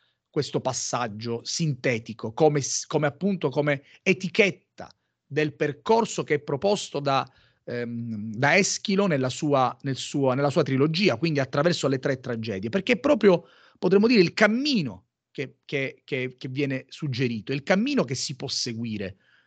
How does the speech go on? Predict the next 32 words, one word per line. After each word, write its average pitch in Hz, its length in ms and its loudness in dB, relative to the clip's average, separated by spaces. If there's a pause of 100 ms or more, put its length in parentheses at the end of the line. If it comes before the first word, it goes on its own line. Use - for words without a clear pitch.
assistendo 185 720 2
appunto, 196 560 0
immaginiamoci 135 640 -2
di 135 100 -2
essere 143 260 -4
cittadini, 131 600 -4 (420)
eh, 113 480 -4
ateniesi, 151 920 0 (280)
eh, 107 340 -6
nel 127 220 0
quattrocentocinquantotto 127 1900 0
avanti 127 320 -4
Cristo, 175 440 0
che 127 100 0
è - 20 4
il 120 100 2
primo 135 240 2
anno, 120 500 0 (260)
eh, 107 440 -4
è 120 60 0
la, 131 120 2
è 131 100 0
la, 131 120 2
è - 80 -4
la, 139 140 2
la 135 100 0
prima 151 220 2
volta 151 360 4
in 120 80 -4
cui 120 380 -6
l'Orestea 120 420 -4
viene, 120 440 -2